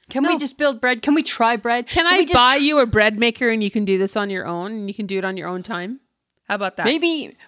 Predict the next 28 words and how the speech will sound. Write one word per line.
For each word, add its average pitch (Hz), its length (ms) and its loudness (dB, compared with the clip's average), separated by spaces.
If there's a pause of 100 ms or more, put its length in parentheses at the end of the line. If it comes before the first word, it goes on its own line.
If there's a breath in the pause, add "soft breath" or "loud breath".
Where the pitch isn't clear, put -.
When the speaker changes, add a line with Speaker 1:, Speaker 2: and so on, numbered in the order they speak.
Speaker 1:
what 294 160 2
if 381 240 2
kneading 233 680 2
bread 165 400 0
is - 260 -8
therapeutic? - 840 -6
You 156 80 -12
ever 160 140 -12
think - 180 -16
about 175 240 -16
that? 214 220 -16 (400)
Speaker 2:
For 277 140 0
you, 269 460 0
yes. 370 480 -2 (320)
Speaker 1:
Maybe 233 280 0
for 226 220 0
you 220 260 0
too. 196 400 -2 (240)
Speaker 2:
No, 254 560 0
I 240 160 4
think, 277 180 -6
you 311 80 2
know 359 60 2
what's 392 120 2
Speaker 1:
Maybe. 403 60 -8
Speaker 2:
therapeutic 302 540 0
for 240 180 -4
me? 226 300 -4